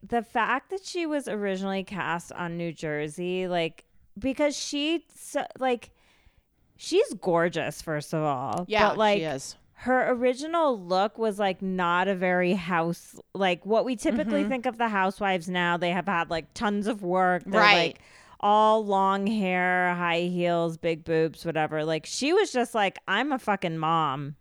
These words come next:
Speaker 1: And, like, here I am. I'm a real Jersey housewife." <laughs> Like, she
Speaker 2: Well, and
Speaker 1: felt
Speaker 2: wha-, sorry,
Speaker 1: Yeah.
Speaker 2: what I gathered is she ran the show.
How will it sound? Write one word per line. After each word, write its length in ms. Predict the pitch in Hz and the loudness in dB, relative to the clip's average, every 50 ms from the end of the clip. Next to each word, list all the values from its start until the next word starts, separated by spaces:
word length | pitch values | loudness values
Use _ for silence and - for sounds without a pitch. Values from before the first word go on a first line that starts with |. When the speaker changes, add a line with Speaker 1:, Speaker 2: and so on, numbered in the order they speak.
| _ _ - | _ _ -2
Speaker 1:
And, 180 | 208 196 190 | -2 0 0
like, 300 | 190 185 180 180 180 175 | 2 2 2 2 0 -2
here 280 | - - - 226 226 233 | -4 -2 0 2 2 4
I 140 | 226 220 220 | 4 4 2
am. 600 | 226 220 208 196 190 190 190 190 190 190 190 185 185 - _ - - - _ _ | 2 2 2 2 2 2 2 2 0 0 -2 -4 -6 -10 _ -20 -20 -20 _ _
I'm 260 | 196 196 220 233 240 | 0 0 2 2 2
a 60 | 233 | 2
real 440 | 208 180 190 202 214 220 196 208 202 | 0 0 2 2 4 4 4 4 2
Jersey 420 | 170 - 202 190 190 190 196 190 | 0 0 0 2 2 2 0 0
housewife." 800 | 226 202 175 180 190 - - 190 175 151 - 214 226 - - - - - 494 | 0 2 2 2 2 0 0 0 0 2 2 0 0 0 -4 -6 0 4 4
<laughs> 120 | 466 330 | 4 6
Like, 220 | 294 311 294 277 - | 6 4 2 2 4
she 60 | 240 | 6
Speaker 2:
Well, 160 | 320 415 370 330 | 8 10 10 10
and 340 | - 294 339 349 - - 302 | 8 8 6 6 4 4 2
Speaker 1:
felt 0 | |
Speaker 2:
wha-, 540 | 311 - 226 - _ _ _ 294 330 349 330 302 277 - - | 0 0 0 -4 _ _ _ -6 -4 -4 -4 -6 -10 -14 -14
sorry, 300 | - - 226 220 190 185 190 | -6 0 2 4 4 6 6
Speaker 1:
Yeah. 80 | 175 233 | 6 6
Speaker 2:
what 120 | 247 285 | 6 6
I 100 | 359 403 | 6 4
gathered 580 | 247 - 240 190 190 196 208 240 262 277 330 339 | 4 4 6 6 8 6 6 4 2 2 2 2
is 280 | 294 240 220 - - - | 2 0 0 -2 -6 -8
she 240 | - - - 269 | -6 -2 -2 0
ran 280 | 294 294 285 285 285 247 | 0 0 0 0 0 -2
the 80 | 175 160 | -2 -4
show. 500 | - - 214 226 233 147 - - - | -4 0 2 2 2 2 0 -2 -8